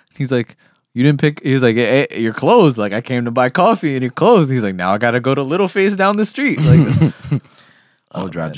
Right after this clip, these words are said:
Speaker 1: man, but
Speaker 2: Dragic has been killing, too.
Speaker 1: Hey, man, he's been hooping.
Speaker 2: He's been hooping.
Speaker 1: And that's my, this is where I'm conflicted, because the way the Lakers are playing right now, it, like, A D's playing phenomenal.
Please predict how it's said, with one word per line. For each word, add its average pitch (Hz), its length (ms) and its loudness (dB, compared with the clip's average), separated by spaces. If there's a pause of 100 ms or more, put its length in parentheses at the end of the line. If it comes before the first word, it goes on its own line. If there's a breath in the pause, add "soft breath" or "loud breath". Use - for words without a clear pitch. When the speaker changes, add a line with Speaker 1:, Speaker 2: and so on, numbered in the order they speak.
Speaker 1:
man, - 80 -18
but 98 200 0
Speaker 2:
Dragic 90 120 -8
has 82 120 -10
been 78 140 -12
killing, 78 280 -8
too. 80 160 -12
Speaker 1:
Hey, 110 220 0
man, 95 220 -2
he's 117 160 -2
been 85 160 -8
hooping. 120 500 -4
Speaker 2:
He's 92 140 -8
been 92 300 -6
hooping. 87 460 -14 (160)
Speaker 1:
And 135 160 -4
that's 143 240 0
my, 175 320 2
this 156 260 2
is 208 100 0
where 190 120 2
I'm 135 160 2
conflicted, 98 600 -8
because 107 380 -2
the 113 100 -2
way 135 400 0 (600 soft breath)
the 101 100 -4
Lakers 120 360 0
are 120 80 -6
playing 117 300 -4
right 104 180 -6
now, 101 380 -4 (880)
it, 143 160 -10 (140)
like, - 280 -6 (420)
A 175 160 -2
D's 147 340 -4 (280)
playing 113 280 -4
phenomenal. 127 680 -4